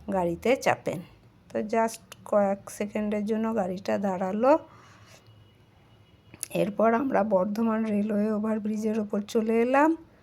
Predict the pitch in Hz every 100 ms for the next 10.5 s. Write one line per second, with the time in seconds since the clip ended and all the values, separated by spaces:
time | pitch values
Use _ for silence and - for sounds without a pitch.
0 | _ _ _ _ _ - - 214 196 202
1 | 214 233 220 202 - 214 208 202 202 202
2 | 202 208 202 208 220 233 214 208 185 190
3 | 202 196 202 - - - 170 - - -
4 | - - - - _ 233 226 - 208 214
5 | 208 220 202 208 214 220 226 220 208 202
6 | - 220 214 214 240 - 269 - 226 208
7 | 202 202 196 202 214 214 196 208 240 311
8 | - - - - - - 214 202 202 202
9 | - 196 202 220 - 240 226 202 196 240
10 | 247 254 254 302